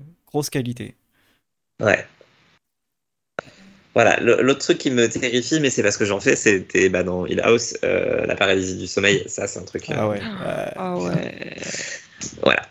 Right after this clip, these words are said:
Speaker 2: mais, euh, bon. Pour avoir retenté l'expérience cette semaine,
Speaker 1: <laughs>
Speaker 2: vraiment, je vous le déconseille. <laughs> Je
Speaker 3: T'en fais
Speaker 2: Voilà.
Speaker 3: souvent ?
Speaker 1: Ah,
Speaker 2: J'en
Speaker 1: c'est
Speaker 2: fais
Speaker 1: bien.
Speaker 2: pas souvent, mais j'ai fait la semaine dernière, ouais.
Speaker 3: J'en ai eu une fois dans ma vie, mais ça a été assez pour me traumatiser.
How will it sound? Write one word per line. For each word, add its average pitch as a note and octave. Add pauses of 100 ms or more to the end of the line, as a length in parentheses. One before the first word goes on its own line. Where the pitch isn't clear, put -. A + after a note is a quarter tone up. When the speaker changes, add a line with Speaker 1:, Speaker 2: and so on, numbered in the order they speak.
Speaker 2:
mais, -
euh, -
bon. - (880)
Pour C3+
avoir D#3+
retenté F3+
l'expérience C3+
cette A2
semaine, A#2 (200)
Speaker 1:
<laughs> F3+
Speaker 2:
vraiment, B2+
je F3+
vous D#3+
le C3+
déconseille. C3
<laughs> -
Je C#3 (640)
Speaker 3:
T'en C4+
fais C4
Speaker 2:
Voilà. -
Speaker 3:
souvent ? C#4+ (840)
Speaker 1:
Ah, G#3+
Speaker 2:
J'en -
Speaker 1:
c'est C#3
Speaker 2:
fais B2+
Speaker 1:
bien. -
Speaker 2:
pas F#3+
souvent, E3 (520)
mais A#2
j'ai A2+
fait B2
la D#3+
semaine C#3+
dernière, A2
ouais. G#2 (400)
Speaker 3:
J'en A3
ai A3
eu G#3+
une D4+
fois D#4
dans A#3+
ma G#3+
vie, C4+
mais C#4+
ça -
a G3
été F#3+
assez G3+
pour C4+
me A3+
traumatiser. G#3